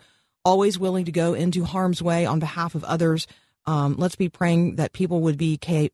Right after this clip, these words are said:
kept not only safe, but rescued, and, and then that there would be the resources that are necessary, um, for the recovery that is gonna take a very long time. So, uh,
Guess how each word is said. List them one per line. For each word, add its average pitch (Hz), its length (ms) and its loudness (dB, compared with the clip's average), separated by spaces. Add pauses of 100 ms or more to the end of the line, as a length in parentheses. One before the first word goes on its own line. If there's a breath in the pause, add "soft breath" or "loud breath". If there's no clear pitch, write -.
kept 160 280 0
not 165 240 0
only 165 220 4
safe, 170 380 0
but 135 120 -2
rescued, 165 640 0
and, 143 260 2 (560 soft breath)
and 170 160 6
then 202 480 2
that 160 280 0
there 170 180 2
would 160 160 0
be 160 80 -2
the 156 100 -2
resources 151 520 -2
that 143 100 0
are 143 80 2
necessary, 135 720 -2 (520)
um, 135 360 -2 (280)
for 170 140 2
the 151 80 0
recovery 151 680 -4
that 151 160 -2 (260)
is 151 160 -8
gonna 165 200 4
take 165 180 -2
a 151 40 0
very 143 200 0
long 139 220 -2
time. - 340 -10
So, 143 320 0 (1120)
uh, 131 320 0